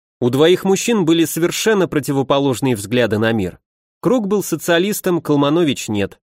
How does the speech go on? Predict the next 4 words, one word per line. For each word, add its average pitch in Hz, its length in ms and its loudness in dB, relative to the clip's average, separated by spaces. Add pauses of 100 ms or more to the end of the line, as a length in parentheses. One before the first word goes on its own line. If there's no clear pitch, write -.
(220)
Претерпев 151 640 0
множество 147 600 0
идейных 127 420 0
метаморфоз, 131 760 0